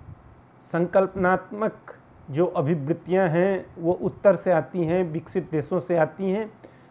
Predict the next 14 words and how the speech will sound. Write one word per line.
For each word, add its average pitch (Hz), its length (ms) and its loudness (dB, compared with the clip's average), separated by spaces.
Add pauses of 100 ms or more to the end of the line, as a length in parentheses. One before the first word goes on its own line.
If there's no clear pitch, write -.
(180)
और 233 300 2 (440)
औपनिवेशिक 214 760 6 (520)
जो 170 140 2
समाज, 165 520 4 (1040)
जो 160 140 -2
कभी 170 300 2
औपनिवेशिक 170 640 0
था, 156 440 -2 (400)
वहाँ 185 300 2
से 262 180 0
महज 247 380 2 (1120)
जानकारियाँ 196 1000 4 (960)
जाती 139 360 0
हैं, 110 280 -14